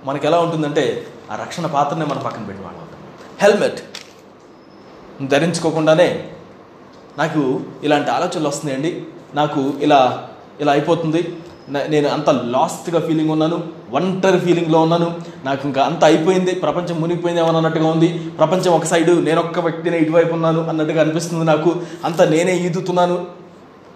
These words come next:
నా యొక్క, ఆ, బాధ్యతలన్నింటినీ అనేటువంటి భావం నాకు కలుగుతుంది అని చెప్పేసి అంటూ ఉన్నామంటే ఒకటి అర్థం చేసుకోవాలి, అపవాది is attacking you. మనం యుద్ధంలో ఉన్నాం,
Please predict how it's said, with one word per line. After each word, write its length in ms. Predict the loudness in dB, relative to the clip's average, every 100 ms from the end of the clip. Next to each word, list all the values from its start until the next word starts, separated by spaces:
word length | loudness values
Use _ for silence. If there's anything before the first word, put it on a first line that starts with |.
| -12 -2
నా 260 | 2 2
యొక్క, 180 | 2 2 4 2 -2 -12 -18 -20 -12 0
ఆ, 160 | 4 4
బాధ్యతలన్నింటినీ 1080 | 4 4 4 2 0 0 0 -2 -6 -8 -6
అనేటువంటి 400 | -4 -4 -4 -6
భావం 680 | -4 0 2 4 4 4 2
నాకు 200 | -4 -2
కలుగుతుంది 640 | 0 2 2 2 2 0 -8 -6
అని 120 | -4
చెప్పేసి 220 | -2 -2
అంటూ 180 | -2 0
ఉన్నామంటే 720 | 2 2 2 4 4 2 -4 -12
ఒకటి 140 | -4 -2
అర్థం 240 | -2 0
చేసుకోవాలి, 440 | 0 0 -2 -2 -6 -10 -8
అపవాది 440 | -2 2 4 2
is 180 | -2 -4
attacking 500 | -4 -4 -4 -2 0
you. 120 | 0 -2 -8 -18 -20 -20 -4
మనం 300 | 2 4 4
యుద్ధంలో 380 | 2 0 2 4
ఉన్నాం, 440 | 4 4 2 0